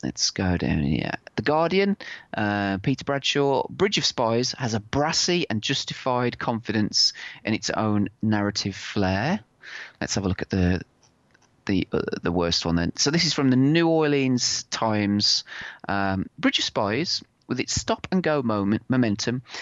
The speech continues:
is also more merely interesting than it is full-on riveting. It's still quite good stuff, but despite its impressive pedigree, it doesn't feel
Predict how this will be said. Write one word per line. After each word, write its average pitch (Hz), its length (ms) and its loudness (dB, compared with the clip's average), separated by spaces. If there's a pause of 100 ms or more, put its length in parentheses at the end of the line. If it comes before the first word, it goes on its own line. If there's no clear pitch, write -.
(240)
is 123 200 0
also 170 560 0 (240)
more 127 200 2
merely 170 400 4
interesting 107 720 0 (140)
than 101 420 2
it 117 160 -2
is 104 140 2
full-on 104 400 0
riveting. 113 540 -2 (380)
It's - 140 -2
still 208 240 2
quite 175 300 0
good 107 160 0
stuff, - 460 -2
but - 120 -2
despite 190 400 0
its - 140 -4
impressive 143 460 -4
pedigree, 98 480 -2 (200)
it 117 120 -4
doesn't 160 260 0
feel 98 880 -2